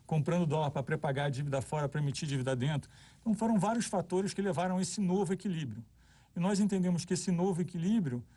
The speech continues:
né, é um equilíbrio que, é um equilíbrio que vai permanecer durante um tempo. Ou seja, nós entendemos que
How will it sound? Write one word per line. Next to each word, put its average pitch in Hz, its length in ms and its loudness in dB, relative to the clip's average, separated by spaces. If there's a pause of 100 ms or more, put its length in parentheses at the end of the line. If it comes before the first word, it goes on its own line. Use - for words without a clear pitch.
(200)
né, 151 120 -2
é 160 60 0
um 185 100 4
equilíbrio 180 420 2
que, 214 120 -10
é 190 60 -2
um 180 140 4
equilíbrio 175 340 -2
que 208 120 -2
vai 175 180 0
permanecer 185 520 0
durante 185 300 0
um 220 60 2
tempo. 143 260 -4
Ou - 40 -4
seja, 127 200 -4
nós 156 220 0
entendemos 139 640 0
que 117 260 -6